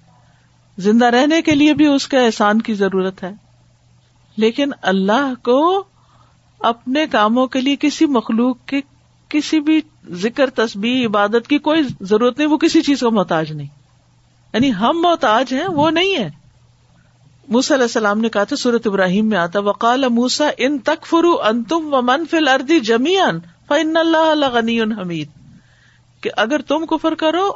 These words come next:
اور زمین میں جو سارے کے سارے مخلوق ہے وہ سب کفر کر دے تو اللہ یقیناً بے نیاز ہے، تعریف والا ہے، یعنی اس کو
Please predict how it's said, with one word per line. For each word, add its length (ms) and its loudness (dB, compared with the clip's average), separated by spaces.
اور 220 0
زمین 480 0
میں 80 0
جو 120 -6
سارے 340 -2
کے 100 -8
سارے 340 -2
مخلوق 440 -2
ہے 40 2
وہ 100 2
سب 180 -2
کفر 220 0
کر 200 -2
دے 140 -4
تو 100 -2
اللہ 300 -2
یقیناً 580 -4
بے 180 0
نیاز 420 -4
ہے، 100 -8
تعریف 380 -4
والا 220 -6
ہے، 160 -16
یعنی 200 -6
اس 180 -4
کو 180 -6